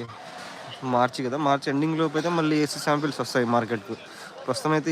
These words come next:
ఏసీ శాంపిల్స్ రావడం లేదు. మార్చి ఎండింగ్‌కి మాత్రం ఖచ్చితంగా ఏసీ శాంపిల్స్ అనేవి వస్తాయండి. అదేవిధంగా ఈ సంవత్సరం కూడా చాలామంది రైతులైతే మనకు ఏసీలలో పెట్టడం అయితే జరుగుతుంది. ఈ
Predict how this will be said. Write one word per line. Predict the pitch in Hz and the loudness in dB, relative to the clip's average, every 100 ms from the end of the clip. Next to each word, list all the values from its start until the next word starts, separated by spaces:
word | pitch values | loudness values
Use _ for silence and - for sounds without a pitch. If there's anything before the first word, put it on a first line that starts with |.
| 147 | 0
ఏసీ | 139 143 | 0 2
శాంపిల్స్ | 147 143 135 127 | 2 2 0 2
రావడం | 123 127 127 | 2 2 2
లేదు. | 117 175 - - - - - - - - - | 2 2 0 -8 -14 -16 -16 -16 -20 -14 2
మార్చి | 131 143 165 | 4 4 4
ఎండింగ్‌కి | 143 151 147 156 | 4 4 2 2
మాత్రం | 143 165 170 | 2 2 0
ఖచ్చితంగా | 143 147 147 156 | 0 0 0 2
ఏసీ | 143 151 147 | 0 -2 -2
శాంపిల్స్ | 135 131 131 | -2 -2 -2
అనేవి | 131 120 | -2 -4
వస్తాయండి. | - 117 104 113 - - - - - - - - - - - - - - - 120 | -6 -8 -8 -12 -18 -20 -20 -20 -20 -20 -20 -20 -20 -18 -16 -16 -16 -18 -8 0
అదేవిధంగా | 139 156 170 165 | 4 8 8 8
ఈ | 160 151 | 6 6
సంవత్సరం | 160 156 165 | 4 6 2
కూడా | 165 156 | 4 6
చాలామంది | 151 156 160 160 | 6 6 4 4
రైతులైతే | 143 147 151 147 151 | 2 2 2 2 2
మనకు | 139 131 127 120 - - - - 143 | 2 0 -2 -2 -6 -14 -14 -2 2
ఏసీలలో | 175 170 165 151 | 4 4 4 2
పెట్టడం | 131 139 135 | 0 0 2
అయితే | 127 123 | 0 -2
జరుగుతుంది. | 120 120 120 180 233 - - - - - - - - - - - - 90 87 - - - - - - - | -2 -4 -4 -6 -8 -10 -12 -12 -14 -16 -14 -16 -16 -18 -18 -16 -6 -2 -2 -6 -18 -20 -20 -20 -12 -4
ఈ | 135 | 0